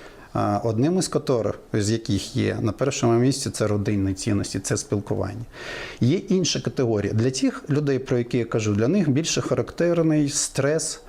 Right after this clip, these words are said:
успішності. В чому він полягає? А, постійна конкурентна боротьба, а, необхідність доводити, що ти кращий,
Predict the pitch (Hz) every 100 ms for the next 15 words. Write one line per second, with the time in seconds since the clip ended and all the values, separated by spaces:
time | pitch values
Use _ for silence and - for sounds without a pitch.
0 | - - 135 127 - 170 - 117 98 -
1 | - - 180 175 139 127 120 120 120 113
2 | 104 117 - - - - - - 107 107
3 | 101 98 - - 190 185 - 151 147 156
4 | 160 156 147 139 143 135 117 107 101 -
5 | - - - - 123 107 104 135 139 175
6 | 175 175 143 135 135 156 151 147 - 131
7 | 147 147 131 120 110 98 - -